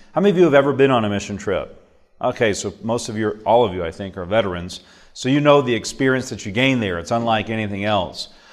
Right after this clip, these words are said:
Um, and the people, of course, were very warm and welcoming. And each morning we had daily worships, and we would get our assignments. And Elder Bentley led out in those worships each morning,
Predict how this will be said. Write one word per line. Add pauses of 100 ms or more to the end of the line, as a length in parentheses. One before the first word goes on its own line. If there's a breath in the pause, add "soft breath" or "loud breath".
(280 soft breath)
Um,
and
the
people,
of
course,
were
very
warm
and
welcoming. (380 loud breath)
And
each
morning
we
had
daily
worships, (340 soft breath)
and
we
would
get
our
assignments.
And
Elder
Bentley
led
out
in
those
worships
each
morning,